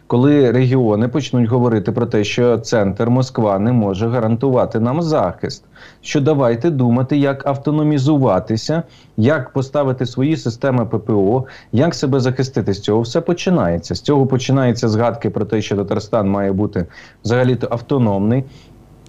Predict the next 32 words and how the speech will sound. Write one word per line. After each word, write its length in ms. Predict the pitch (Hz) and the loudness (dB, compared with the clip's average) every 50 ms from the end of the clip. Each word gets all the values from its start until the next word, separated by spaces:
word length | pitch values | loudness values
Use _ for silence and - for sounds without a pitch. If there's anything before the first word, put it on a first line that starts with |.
| - - - - - - - | -20 -20 -20 -20 -18 -12 -8
що 180 | 120 - 143 135 | -4 -2 0 2
залежність 520 | 135 143 151 156 143 127 131 120 120 - | 2 2 2 2 2 2 0 0 0 0
від 100 | 131 127 | -2 0
Москви 580 | 120 123 123 123 - - 135 135 135 110 85 - - - - - - | 0 0 -2 -4 -4 -2 0 0 2 0 0 -2 -8 -18 -20 -10 -4
треба 280 | - 139 151 135 127 104 | -2 0 0 2 0 0
зменшувати, 680 | 113 127 120 107 95 92 92 - - 110 113 - 131 | 2 0 0 0 0 -2 -2 -2 -2 -4 -2 -2 -2
що 160 | 120 - 135 | -4 -4 -4
треба 280 | - - 160 160 139 127 | -2 -2 -2 0 0 -2
згадувати 580 | 107 107 123 139 135 120 127 117 117 113 120 113 | -2 0 0 0 0 0 0 0 -2 -2 -4 -4
про 140 | - 110 | -4 -4
те, 180 | 101 - 131 127 | -2 -2 -2 -2
що 160 | 120 - 101 | -2 -4 -6
це 140 | - - 127 | -4 -2 -4
все 220 | 107 - - 123 | -2 -2 -2 -4
ж 100 | 113 - | -2 -2
таки 220 | - 110 117 - 113 | -4 -4 0 0 0
республіка, 840 | 117 147 143 - - 151 143 113 92 101 101 104 104 - 120 127 127 - - - - - - | 2 0 -2 -2 0 0 2 2 2 2 0 0 0 0 -2 -2 -2 -6 -12 -20 -12 -4 0
як 240 | 120 131 135 120 | 2 2 2 2
би 80 | 127 139 | 0 0
там 220 | 135 147 135 135 | 0 0 0 0
не 100 | 139 139 | 0 0
було 240 | 127 127 143 143 139 | 2 2 2 2 0
з 100 | 135 - | 0 -2
центром 360 | - 147 139 135 143 147 139 | -2 -2 -2 -2 -2 -2 -2
в 60 | 131 131 | -2 -2
Казані. 500 | 143 139 123 139 135 135 135 135 131 131 - - - - - - - - | -2 0 0 0 2 2 2 0 0 -2 -6 -12 -20 -20 -20 -20 -16 -6
І, 400 | - 143 139 135 143 170 196 214 196 | -2 2 2 4 4 4 4 4 4
ну, 220 | 175 160 175 196 | 4 4 4 2
відповідно, 760 | 185 160 135 - 143 131 127 143 156 156 170 180 180 180 175 | 2 2 0 0 2 2 2 2 2 2 2 0 0 0 0
все 200 | 165 135 - 151 | -2 -2 -2 -4
ж 120 | 143 143 - | -4 -4 -4
таки 420 | 170 143 131 - 160 156 156 143 | -4 -4 -2 0 0 2 0 0